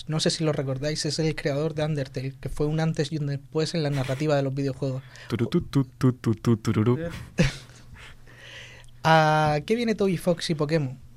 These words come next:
Speaker 1: La cosa es que, eh, uno de los temas musicales de los combates lo compuso Toby Fox. Esto viene a raíz de que es muy fanboy de Pokémon y al darse cuenta de que uno de los compositores musicales de Pokémon le seguía en Twitter, empezó a mandarle mensajes.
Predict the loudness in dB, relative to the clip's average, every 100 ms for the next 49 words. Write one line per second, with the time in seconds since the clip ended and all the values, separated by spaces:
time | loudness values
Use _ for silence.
0 | -8 -6 -4 -2 -2 -2 -6 -6 -16 -2
1 | 0 0 0 0 -2 0 2 4 4 4
2 | 2 0 -4 -8 -18 -18 -18 -18 -20 0
3 | 2 4 4 4 4 2 0 2 2 2
4 | 0 0 0 0 -4 -4 -2 -2 -2 -4
5 | -4 -4 -4 -6 -6 -6 -6 -8 -16 -14
6 | -14 -16 -18 -20 -20 -12 -4 2 4 4
7 | 6 4 4 2 -2 -2 -10 -12 -18 0
8 | 4 4 2 0 0 0 0 -2 -4 -4
9 | -4 -6 -8 -10 -14 -14 -14 -14 -20 -20
10 | -20 -20 -8 2 4 4 2 2 0 0
11 | -2 0 0 0 -2 -2 0 2 4 4
12 | 4 2 -2 -2 -4 -2 0 2 0 0
13 | 0 0 -2 -4 -2 -2 -2 -2 0 -4
14 | -4 -6 -6 -4 -2 -2 -2 -2 -2 -4
15 | -6 -12